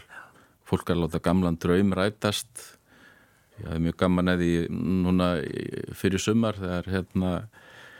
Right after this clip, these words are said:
eh, kærasta gamals vina míns kom og var að láta fjörutíu ára dau-, draum rætast að, að, að læra mótorhjól og,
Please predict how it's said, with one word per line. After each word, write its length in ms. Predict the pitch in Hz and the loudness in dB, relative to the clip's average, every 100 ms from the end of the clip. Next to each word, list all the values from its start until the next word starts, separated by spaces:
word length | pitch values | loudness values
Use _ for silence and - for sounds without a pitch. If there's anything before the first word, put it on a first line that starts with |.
| - - _ - | -20 -20 _ -6
eh, 220 | 92 90 | 0 0
kærasta 460 | 85 98 101 - 104 85 82 - - | 4 2 2 2 2 0 -6 -14 2
gamals 300 | 104 101 - | 4 4 4
vina 200 | 113 117 | 4 6
míns 240 | 113 113 | 2 0
kom 280 | - 113 110 | 0 2 2
og 400 | 104 92 87 76 | 0 -4 -8 -6
var 160 | 95 95 | 0 2
að 100 | 104 | 2
láta 280 | 101 98 95 - - | 2 0 0 -2 -6
fjörutíu 400 | - 104 - 104 | -2 -2 0 2
ára 160 | 101 101 | 2 0
dau-, 260 | - 101 98 | 0 0 2
draum 320 | 104 104 101 | 4 4 4
rætast 440 | 113 - 117 - | 0 0 -4 -4
að, 160 | 107 104 | -8 -8
að, 240 | - 101 98 | -4 -2 -2
að 180 | 98 98 | -2 0
læra 240 | 104 104 | 2 2
mótorhjól 480 | 104 123 123 127 110 | 0 0 0 -2 -2
og, 120 | 95 | -6